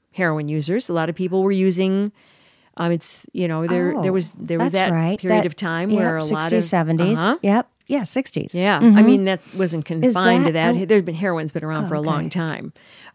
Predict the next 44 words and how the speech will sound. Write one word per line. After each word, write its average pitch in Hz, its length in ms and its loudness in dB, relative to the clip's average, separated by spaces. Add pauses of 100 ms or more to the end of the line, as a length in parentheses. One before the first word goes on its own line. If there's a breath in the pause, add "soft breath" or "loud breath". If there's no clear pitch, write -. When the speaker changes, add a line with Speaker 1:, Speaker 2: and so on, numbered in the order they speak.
Speaker 1:
Um, 147 420 -8
I - 20 -10
mean, 170 200 -6
and 156 100 -6
people 156 400 -6
using 160 340 -6
needles 151 400 -6
to - 120 -8
Speaker 2:
Right. 233 140 4
Speaker 1:
inject - 180 -4
heroin. 160 400 -8
Speaker 2:
Right. 190 240 0
Speaker 1:
But, 180 320 0 (260)
um, 156 560 -6 (160)
that 165 320 -6
proliferated. 175 960 -6
I 165 60 -4
mean, 170 160 -2
it 165 60 -2
was 156 160 -6
like, 151 180 -8 (280)
you 170 100 -6
know, 151 220 -10 (120)
cool, 175 560 4 (400)
you 170 120 -6
know, - 300 -8
to 196 140 -6
use 170 480 0
Speaker 2:
And 202 160 0
that 196 120 2
Speaker 1:
H, - 260 -10 (180)
you 165 120 -8
know. 165 280 -8
Speaker 2:
And 196 140 4
it's, - 260 -2
and 202 180 -2
it, 190 200 -2 (520)
it 196 160 -4
sits - 280 -4
dormant, 175 480 0
and 165 140 -2
then 156 140 0
it 156 100 -6
can 151 240 -10